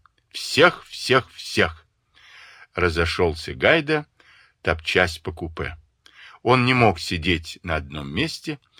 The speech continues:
считая это опасным для его возраста. Иначе постареешь раньше пятидесяти лет, и придется отступать в тыл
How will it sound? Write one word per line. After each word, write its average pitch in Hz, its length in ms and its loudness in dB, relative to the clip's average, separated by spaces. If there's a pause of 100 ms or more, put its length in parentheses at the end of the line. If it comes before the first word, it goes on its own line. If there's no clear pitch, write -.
(240)
считая 90 640 4
это 82 360 -4
опасным 107 640 0
для 80 320 -2
его 82 280 -8
возраста. - 640 -12 (840)
Иначе 107 420 4
постареешь 127 760 2
раньше 95 400 4
пятидесяти 87 680 -6
лет, 98 300 2
и - 20 -8
придется 107 760 0
отступать 87 840 0
в - 140 -20
тыл 135 380 2